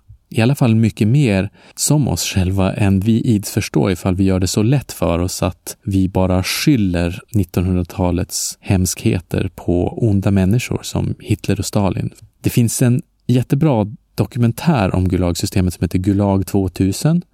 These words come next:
Och i den så går en trevlig liten gubbe runt och berättar i ett gammalt läger om hur han basade där över lägerfångar. Ännu en viktig aspekt av det här,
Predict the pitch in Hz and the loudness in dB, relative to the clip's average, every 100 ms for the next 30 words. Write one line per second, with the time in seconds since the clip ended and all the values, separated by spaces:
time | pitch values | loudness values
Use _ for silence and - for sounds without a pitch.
0 | _ _ - 113 113 - 117 113 135 120 | _ _ 0 2 0 -2 -2 2 2 2
1 | 120 107 113 101 - 104 95 - 101 98 | 0 0 2 0 2 -2 -2 0 0 2
2 | 95 - 95 101 92 104 95 98 - - | 0 0 0 0 0 0 2 0 -4 -6
3 | 98 92 95 107 - - 98 95 107 95 | -4 -2 0 -2 -4 -2 -2 0 -2 -2
4 | 95 92 90 98 95 95 104 98 - - | 0 0 2 2 2 2 0 -2 -4 -2
5 | 98 92 98 - _ _ - - 110 107 | 0 2 0 -4 _ _ -18 -2 0 2
6 | 113 - _ - - 143 98 92 95 85 | 0 -6 _ -12 -2 2 2 2 0 -2
7 | - 98 92 92 95 95 90 92 92 87 | -2 -2 0 -2 0 0 0 0 0 0
8 | - 143 117 90 117 _ _ _ _ _ | -2 -2 -2 -2 -6 _ _ _ _ _
9 | _ _ - 131 165 131 104 - 110 104 | _ _ 0 2 2 2 -2 -2 0 0
10 | - 117 98 - 95 - 92 90 87 87 | 0 -2 -2 -2 -4 -2 -4 -2 0 0
11 | 87 104 | 0 -4